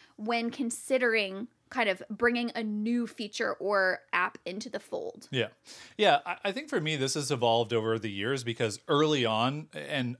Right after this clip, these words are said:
Speaker 2: I was very early on social media, as we've talked about many times, I was always willing to sign up for anything. So, like, even when, like, Snapchat came out and people were like, "Disappearing photos," I'm like, "Okay, cool. Let me just check this out."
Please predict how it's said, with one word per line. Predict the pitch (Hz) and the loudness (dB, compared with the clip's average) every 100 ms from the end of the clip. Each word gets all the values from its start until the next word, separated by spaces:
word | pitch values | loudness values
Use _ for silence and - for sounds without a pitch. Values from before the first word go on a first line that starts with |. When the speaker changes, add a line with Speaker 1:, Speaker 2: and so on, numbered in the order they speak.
| - | 2
Speaker 2:
I | 123 | 2
was | 117 117 113 | 4 0 0
very | 113 110 | -2 0
early | 110 110 113 | -2 0 0
on | 107 104 | -2 -2
social | 120 - 110 | -2 -2 -4
media, | 120 131 | -2 -2
as | 104 | -4
we've | 101 | -2
talked | 104 98 | -4 -2
about | 98 101 | -4 -4
many | 104 104 | -6 -6
times, | - 104 165 208 - - - - | -4 -4 -4 -6 -14 -20 -18 0
I | 147 | 2
was | 147 | 6
always | 214 202 123 - _ _ _ _ | 6 6 2 -8 _ _ _ _
willing | 160 151 160 | 2 4 4
to | 143 | 2
sign | 151 135 | 2 2
up | 120 | 2
for | 110 | 0
anything. | 113 107 - - | 0 -4 -12 -2
So, | 143 | 4
like, | 127 120 | 4 2
even | 196 202 | -6 -4
when, | 190 | -4
like, | 147 120 | -2 -2
Snapchat | - 131 127 - 156 143 | -2 0 -2 -2 -2 -2
came | - 156 | -6 -2
out | 160 | -2
and | 143 | -2
people | 147 131 | 0 2
were | 117 | 2
like, | - - | -4 -4
"Disappearing | 233 247 - 180 143 | -2 -2 -4 -4 0
photos," | - 233 147 | 4 4 4
I'm | 156 | 2
like, | 143 - | 0 2
"Okay, | 269 302 277 | 2 2 0
cool. | 294 240 | 2 2
Let | 131 170 | 2 0
me | |
just | 156 151 | -4 -2
check | 151 139 | -2 -2
this | 143 | 0
out." | 214 113 | 2 2